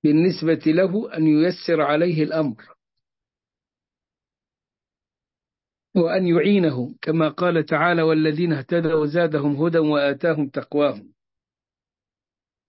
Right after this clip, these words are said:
إذا فالهداية ترد بمعنيين، بمعنى الدلالة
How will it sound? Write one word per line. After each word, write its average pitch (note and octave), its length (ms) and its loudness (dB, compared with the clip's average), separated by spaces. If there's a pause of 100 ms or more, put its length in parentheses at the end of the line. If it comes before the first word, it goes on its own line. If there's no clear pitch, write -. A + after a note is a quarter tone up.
(1300)
إذا G3+ 280 0
فالهداية E3+ 1120 -4 (640)
ترد F3+ 260 0
بمعنيين، D3+ 880 0 (1300)
بمعنى D#3 400 2
الدلالة D#3 640 0